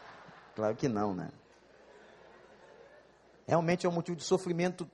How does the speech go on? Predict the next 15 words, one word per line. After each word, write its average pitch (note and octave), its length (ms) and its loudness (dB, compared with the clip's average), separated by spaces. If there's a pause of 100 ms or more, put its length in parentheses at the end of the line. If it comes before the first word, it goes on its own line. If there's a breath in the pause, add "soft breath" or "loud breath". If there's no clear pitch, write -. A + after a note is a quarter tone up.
tremendo. F#3 600 2
A E3+ 40 0
senhora D#3+ 260 -2
gastou D#3+ 260 0
um F3 60 -2
dinheirão E3 640 2
pra D3 180 0
melhorar D3+ 440 4
a D#3 40 4
sua C#3+ 240 4
cara C3+ 520 4 (1500)
e D#3+ 80 4
não F#3+ 540 6
deu G3 320 8
certo. D3+ 880 2